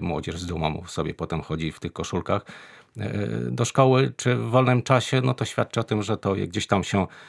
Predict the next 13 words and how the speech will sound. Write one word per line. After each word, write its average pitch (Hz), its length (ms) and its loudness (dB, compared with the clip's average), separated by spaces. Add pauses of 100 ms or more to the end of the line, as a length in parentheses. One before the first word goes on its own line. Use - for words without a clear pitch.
(400)
w, - 160 -10 (160)
w 90 140 -8
głowach, 107 520 4
e, 95 260 2
ten 101 180 0
zasiew 92 360 2
zostaje 87 480 -2
i 87 60 0
myślę, 80 260 -4
że 82 140 0
owoce 76 360 -2
będzie 69 220 -4
przynosił. - 560 -10